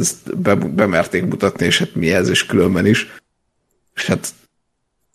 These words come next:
manapság meg ilyen fűrésztizegve saját lábukat, ö, fűrészelik le az emberek, tehát így, így, ö, ha valaki feltalálja az időgépet, ö, vagy egy párhuzamos univerzumba, vagy valahol, az így, így, így megcsinálnám azt, hogy egy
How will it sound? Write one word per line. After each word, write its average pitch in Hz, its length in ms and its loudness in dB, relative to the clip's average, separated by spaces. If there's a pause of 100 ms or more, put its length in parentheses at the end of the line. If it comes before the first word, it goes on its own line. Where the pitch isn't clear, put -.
(480)
manapság 101 520 4
meg 101 120 -2
ilyen 101 300 2
fűrésztizegve 104 1300 4 (580)
saját 104 420 4
lábukat, 107 520 2
ö, 110 360 6
fűrészelik 110 560 4
le 113 80 6
az 107 120 6
emberek, 110 320 4
tehát 113 240 -6
így, 110 220 2
így, 107 220 2 (600)
ö, - 140 2 (460)
ha 120 260 6
valaki 127 300 4
feltalálja 107 480 4
az 107 100 2
időgépet, 120 760 4
ö, 104 200 4
vagy 101 180 4
egy 95 220 -2 (100)
párhuzamos 104 500 2
univerzumba, 110 580 6
vagy 104 140 6
valahol, 110 260 6
az 107 140 4
így, 110 280 6
így, 104 220 2
így - 260 -2 (320)
megcsinálnám 92 540 2
azt, 101 160 0
hogy 95 120 4
egy - 320 0